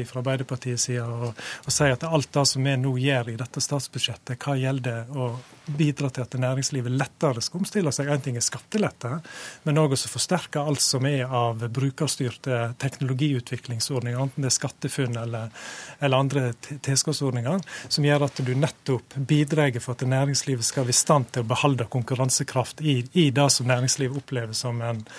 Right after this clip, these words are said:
som en forholdsvis tøff, tøff situasjon. Som igjen vi er helt avhengig av for at staten skal få penger til å sikre,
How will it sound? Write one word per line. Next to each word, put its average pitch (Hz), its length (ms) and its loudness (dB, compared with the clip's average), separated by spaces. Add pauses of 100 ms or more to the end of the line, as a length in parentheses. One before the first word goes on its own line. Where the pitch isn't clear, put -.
(260)
som 139 220 2
en 123 80 0
forholdsvis 139 580 2
tøff, - 240 -2 (240)
tøff - 160 2
situasjon. 143 560 -4 (280)
Som 160 280 6
igjen 165 480 6
vi 123 140 2
er - 80 -4
helt 233 260 2
avhengig 180 320 6
av 123 160 2
for 147 160 -4
at - 100 -4
staten 147 360 2
skal 127 180 -2
få 123 80 -8
penger 139 400 0
til 123 240 -2
å 120 60 -2
sikre, 139 420 0